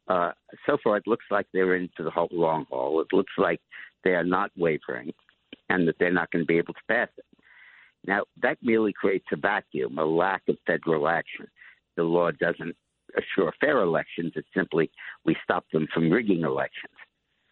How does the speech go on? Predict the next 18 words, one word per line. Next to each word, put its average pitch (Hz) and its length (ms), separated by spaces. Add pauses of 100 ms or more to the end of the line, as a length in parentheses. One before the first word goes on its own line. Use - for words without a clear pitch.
(280)
But 110 180 (160)
then 170 520
the 127 80
void 98 380
has 98 140 (100)
to - 60
be 90 200
filled 87 300
by 85 140 (140)
state 95 280
governments. 73 480 (720)
And 87 260 (400)
in 92 180
a 90 80
whole 117 260
variety 90 600
of - 60 (140)
states, 78 300